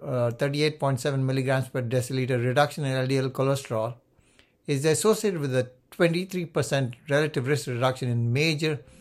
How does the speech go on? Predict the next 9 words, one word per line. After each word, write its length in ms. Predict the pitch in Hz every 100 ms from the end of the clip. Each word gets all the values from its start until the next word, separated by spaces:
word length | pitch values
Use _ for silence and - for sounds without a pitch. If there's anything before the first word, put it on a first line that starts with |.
| - - -
atherosclerosis 920 | 135 147 139 - 143 135 127 143 120
coronary 300 | 143 131 127
vascular 400 | 127 131 - 123
disease 320 | 113 127 131
events 460 | 117 104 120 120 - _ _ _ _ _ _ _ _ -
and 500 | 226 262 175 131 117 - _ _ _ _ _ _ _ _ _ -
a 100 | 156
ten 300 | - 254 233
per-, 240 | 202 202